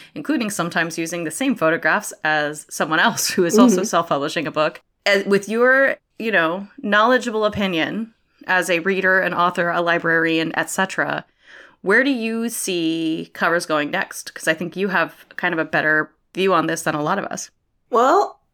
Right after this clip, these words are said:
Speaker 2: I feel like there are three different arcs that are happening. Like, I mean, there's always the parallels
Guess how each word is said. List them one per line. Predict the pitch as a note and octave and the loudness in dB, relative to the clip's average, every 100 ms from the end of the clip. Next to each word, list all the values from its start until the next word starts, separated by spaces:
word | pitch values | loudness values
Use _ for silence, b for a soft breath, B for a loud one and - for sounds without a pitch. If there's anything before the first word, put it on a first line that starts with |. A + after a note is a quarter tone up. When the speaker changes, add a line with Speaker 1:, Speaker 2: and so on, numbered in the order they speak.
| - | 0
Speaker 2:
I | A#3+ | 0
feel | B3 B3 A#3+ | 4 6 6
like | C#4+ D4 | 4 0
there | - A#3+ | 2 4
are | F#3+ | 4
three | - F3+ A3 | 2 2 4
different | G#3 G#3 - | 2 2 -4
arcs | - F3+ A3+ A3+ - - - _ _ _ | 0 2 2 0 -8 -8 -10 _ _ _
that | - F#3 F3+ | 0 2 4
are | F3 | 2
happening. | F3 C#3+ - F#3+ E3 B2 - - - | 0 -2 0 0 0 -2 -8 -10 -2
Like, | D#3 C3+ C3+ | 2 2 2
I | G3 | 2
mean, | G#3 F#3+ F#3 | 4 4 4
there's | G3+ G3+ G3+ | 4 4 2
always | - G3+ F#3+ F3 D#3+ E3 D#3+ - B B B _ | 2 4 6 6 6 6 2 -6 B B B _
the | - | -4
parallels | F3+ A3+ G#3+ F3 B2 G#2+ - - | 0 4 6 6 4 2 0 -6